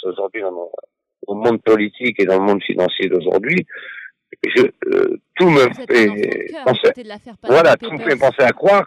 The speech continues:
Speaker 1: que, effectivement, euh, alors si ma morale doit en prendre un coup, euh, j'ai, j'ai pas de grande inquiétude par rapport à toutes ces figures-là. Donc, euh, je, je crois que c'est de,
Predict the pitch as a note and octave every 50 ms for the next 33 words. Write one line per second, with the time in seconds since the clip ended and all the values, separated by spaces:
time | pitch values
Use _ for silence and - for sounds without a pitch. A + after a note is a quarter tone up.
0 | _ - C#3 B2+ B2 C3+ C3 - C#3+ B2+ B2 - A#2 A#2 A2+ D3 G3 G#3 F#3+ D3+
1 | B2+ A2+ A2+ - _ - - - - _ _ _ _ _ _ _ _ _ _ _
2 | _ _ _ _ _ _ _ _ - - - - - G#2 G#2 A2 A2+ G#2 - -
3 | - - - E3 E3 E3+ E3+ D#3 E3 E3+ D#3 C3 C3+ C3+ B2+ A#2 - B2+ A#2 A2+
4 | A2+ A2+ A#2 _ - G#3+ A3 - D#3+ B2 A2 G#2+ G#2 G2+ G#2 G2+ G2+ G#2+ G#2+ G#2+
5 | G#2 G#2 - - - - - - - D#3 D3+ B2+ A#2+ A#2+ C3 B2+ B2 A2+ - B2
6 | B2 - - _ - - G#2 G#2 - - - A#2 - - A2 - - - - -
7 | A#2+ - D3 - F#3 G#3+ G3 D3+ - _ _ _ _ _ _ _ _ _ _ _
8 | _ _ _ _ _ - C#3 D#3 D#3 C#3+ - C#3+ A#2+ A#2 A2+ A2 G#2+ G#2 G2+ G#2
9 | G#2 G#2 G#2+ - - F#2 - - - - - - - - - - _ _ _ _
10 | _ _ _ _ - - - - D3+ F3 F3 - - F3 D3+ C#3 D3 C#3+